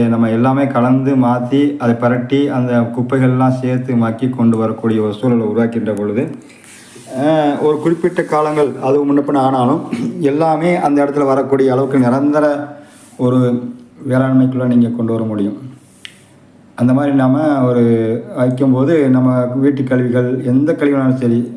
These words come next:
நம்ம உணவு கழிவுகள், ஆ, இலைகள், நம்ம அன்றாட பயன்படுத்தக்கூடிய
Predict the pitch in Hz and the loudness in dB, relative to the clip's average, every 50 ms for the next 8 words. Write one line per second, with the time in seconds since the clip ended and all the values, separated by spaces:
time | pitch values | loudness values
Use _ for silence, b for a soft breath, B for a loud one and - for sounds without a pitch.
0 | - 135 120 120 120 120 120 123 123 123 120 123 120 120 120 117 117 113 113 113 | -4 -2 0 2 2 4 4 2 2 0 0 0 0 2 2 2 2 2 0 0
1 | 113 113 B B B B B B B B B B - _ - 117 117 117 117 117 | -2 -6 B B B B B B B B B B -20 _ -4 -2 2 4 4 4
2 | 117 113 113 117 117 113 113 117 117 120 113 120 110 113 107 - - - - - | 4 2 2 2 2 2 2 2 2 2 2 0 -2 -4 -6 -10 -16 -20 -20 -20
3 | - - - - 131 123 139 151 156 156 156 156 - 131 127 131 135 147 151 156 | -20 -20 -8 -2 0 2 2 4 2 2 0 0 0 0 0 2 2 2 0 0
4 | 156 - 143 143 143 135 139 139 131 131 139 127 135 139 139 139 139 151 165 170 | -2 -2 -2 -2 -2 0 0 -2 -2 -4 -2 -2 0 2 2 4 2 2 2 0
5 | 170 - - - | -2 -4 -8 -14